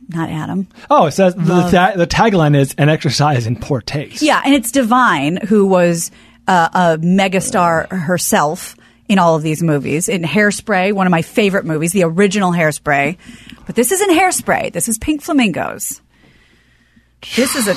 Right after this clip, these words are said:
Speaker 1: tough one. Because do you get, as, as Adam would say, do you get woke points?
Speaker 2: I th-, I think it's embraced as, like, a, a classic, but, uh,
Speaker 1: It's
Speaker 2: how
Speaker 1: tough.
Speaker 2: many,
Speaker 1: It's
Speaker 2: how
Speaker 1: tough
Speaker 2: many
Speaker 1: watch.
Speaker 2: reviews from at the time are also, you
Speaker 1: That's
Speaker 2: know what
Speaker 1: true.
Speaker 2: I mean?
Speaker 1: That's true.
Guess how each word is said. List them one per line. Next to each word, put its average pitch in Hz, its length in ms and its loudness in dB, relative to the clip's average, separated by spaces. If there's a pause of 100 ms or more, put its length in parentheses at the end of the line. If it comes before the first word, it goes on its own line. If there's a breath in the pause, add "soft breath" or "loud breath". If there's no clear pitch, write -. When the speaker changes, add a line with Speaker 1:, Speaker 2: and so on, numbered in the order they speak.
Speaker 1:
tough - 420 -2
one. 147 540 -4 (1400)
Because 240 260 0
do 262 100 2
you 262 80 4
get, 240 240 0 (280)
as, 208 200 2
as 190 180 0
Adam 185 220 2
would 170 100 -4
say, 165 140 0
do 170 80 0
you 175 60 4
get 170 180 0
woke 180 420 0
points? 233 600 2 (680)
Speaker 2:
I 160 120 -12
th-, 170 220 -10
I 135 80 -4
think 214 220 2
it's 233 140 0
embraced 135 800 0 (200)
as, 139 180 0
like, 143 140 -2
a, 139 120 -12 (140)
a 123 100 -8
classic, 147 640 -2
but, 180 240 -2
uh, 170 80 -14 (200)
Speaker 1:
It's 339 140 -4
Speaker 2:
how - 180 0
Speaker 1:
tough. 247 80 2
Speaker 2:
many, 247 200 2
Speaker 1:
It's 220 100 -2
Speaker 2:
how 208 80 4
Speaker 1:
tough 277 120 4
Speaker 2:
many 269 120 6
Speaker 1:
watch. 202 140 4
Speaker 2:
reviews 233 200 4
from 208 100 2
at - 100 -2
the - 80 -6
time 233 540 0
are 139 100 -4
also, 117 420 -10
you 139 60 -10
Speaker 1:
That's 139 80 -4
Speaker 2:
know 139 160 -4
what 143 60 -2
Speaker 1:
true. 143 180 -2
Speaker 2:
I 143 60 2
mean? 156 80 -2
Speaker 1:
That's 147 240 -12
true. - 320 -14